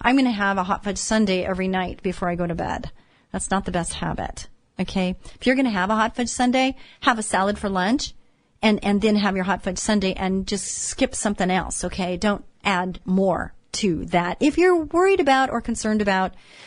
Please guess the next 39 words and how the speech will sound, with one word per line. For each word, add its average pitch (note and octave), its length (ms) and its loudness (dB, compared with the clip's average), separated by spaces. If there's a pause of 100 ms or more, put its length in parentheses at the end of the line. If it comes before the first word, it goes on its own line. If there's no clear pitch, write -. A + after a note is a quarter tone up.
(140)
your G3+ 100 4
body, - 360 0 (800)
okay, G#3 360 0 (260)
just C4+ 240 2
be C#4 140 2
smart D4+ 680 -2 (300)
and A#3+ 160 2
think F4 160 2
ahead B3 460 0 (260)
a G3+ 60 2
little F#3+ 160 4
bit F3 300 -2
and G#3+ 260 2
think B3+ 240 0
about C#4 220 2
your D4 80 0
goals. C#4 420 2 (800)
You A3 80 2
know, G#3 160 6
when G#3 180 0
I G3+ 80 2
was G#3+ 160 0
concerned B3 640 2
about, G3 420 0 (1080)
um, F3+ 440 2
my F#3+ 280 2
weight, G3 420 -2 (420)
I F3+ 260 0
say, F#3 440 -2
"A E3+ 240 -2
moment F3+ 380 0
on G#3 60 2
the G#3 60 2
lips, A#3 300 -2
a - 60 -4
lifetime F3+ 360 -2
on F#3 80 0
the F#3 60 0
hips." - 480 -6